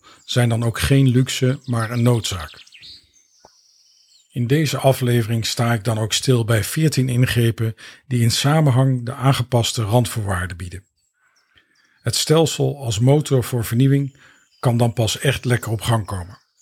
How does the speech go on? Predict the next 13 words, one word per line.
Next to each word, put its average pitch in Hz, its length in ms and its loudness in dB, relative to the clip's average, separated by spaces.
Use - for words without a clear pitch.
Ik 117 160 -6
bespreek 147 440 0
de 127 100 -4
ingrepen 135 520 2
hierna 117 360 2
met 113 220 -2
verwijzingen 120 720 2
naar 110 220 -2
eerdere 139 320 2
afleveringen 110 800 0
van 110 160 -6
Onze 107 260 -2
Zorgeuro. 98 680 -4